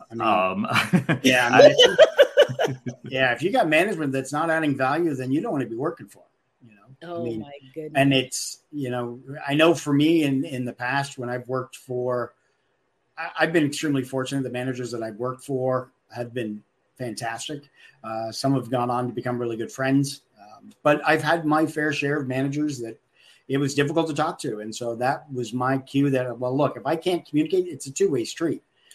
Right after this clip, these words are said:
Speaker 1: Um, you know, so if, if I can't communicate with you and we can't have conversations and you're just gonna yell at me or you're just,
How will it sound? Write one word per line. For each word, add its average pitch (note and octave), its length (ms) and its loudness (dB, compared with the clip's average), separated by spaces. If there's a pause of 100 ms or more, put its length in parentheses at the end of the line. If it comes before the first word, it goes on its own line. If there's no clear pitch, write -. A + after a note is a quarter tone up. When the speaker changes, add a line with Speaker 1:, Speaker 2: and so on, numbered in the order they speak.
(300)
Speaker 1:
Um, A2 400 -14 (360)
you B2 140 -4
know, A#2 220 -12 (220)
so B2 400 2
if, A#2+ 200 2
if - 140 -8
I D#3 100 4
can't D#3+ 300 0
communicate D3+ 440 2
with C#3 100 2
you D3 160 2
and C3 100 0
we C#3 100 0
can't C3+ 240 -4
have C3 380 -4
conversations C3 680 -2
and A2+ 100 -8
you're B2+ 120 -4
just B2+ 180 -6
gonna B2+ 140 -8
yell A#2 240 -2
at D3 100 -6
me C3+ 220 0
or A2+ 120 -4
you're A#2+ 160 -6
just, A#2+ 220 -14